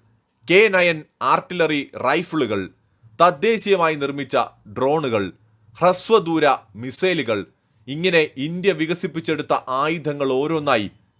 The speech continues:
ശക്തി പ്രകടനത്തിൽ ഇന്ന് അണിനിരന്നിരുന്നു. ശരിക്കും ചൈനയും പാകിസ്ഥാനും അടക്കമുള്ള രാജ്യങ്ങൾക്കുള്ള ഭാരതത്തിന്റെ സന്ദേശം കൂടിയാണ് ഈ ശക്തി പ്രകടനം. പൊഹ്റാന്റെ മണ്ണിൽ ഭാരതം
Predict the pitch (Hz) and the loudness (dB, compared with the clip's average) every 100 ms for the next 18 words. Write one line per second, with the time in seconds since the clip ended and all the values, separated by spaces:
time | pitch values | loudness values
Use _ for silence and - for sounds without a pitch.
0 | _ - 180 175 220 185 151 151 165 151 | _ 0 0 0 -8 -6 -4 -2 -2 -4
1 | 147 127 110 127 123 107 - 110 127 151 | -4 -6 -8 -6 -6 -6 -6 -4 -4 -4
2 | 120 110 101 95 95 87 _ _ _ _ | -2 -2 -2 -6 -8 -12 _ _ _ _
3 | - 202 220 214 170 156 - 190 180 196 | 0 4 4 0 -6 -8 0 4 4 2
4 | 208 190 170 165 190 214 - 190 185 160 | -2 -2 2 2 2 -6 -2 -2 0 -4
5 | 156 151 143 127 123 135 135 143 127 113 | -4 -6 -4 -2 0 0 -4 -6 -6 -6
6 | 110 98 - _ _ _ 98 113 127 165 | -4 -4 -6 _ _ _ -8 0 2 2
7 | 170 160 143 120 113 131 143 156 175 160 | 0 -6 -8 -8 -4 -4 -4 -6 -4 -4
8 | 151 123 120 113 104 92 - 113 113 117 | -6 -6 -2 0 0 -4 -8 -8 -4 -6
9 | - 104 104 95 95 90 - _ _ _ | -4 -6 -4 -4 -4 -8 -12 _ _ _
10 | - 135 151 156 165 160 147 151 135 95 | 0 0 2 2 2 0 0 -2 -4 -4
11 | _ - 123 185 202 190 170 | _ -2 4 6 6 4 0